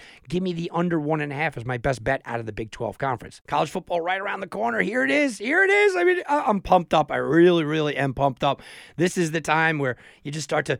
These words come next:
you can almost smell the money. Oh, yeah.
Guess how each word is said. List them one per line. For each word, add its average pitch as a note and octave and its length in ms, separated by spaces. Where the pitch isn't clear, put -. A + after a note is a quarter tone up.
you D#3+ 100
can G3+ 120
almost F#3 220
smell D#3+ 480
the C3 120
money. B2 360
Oh, B2+ 260
yeah. A#2+ 320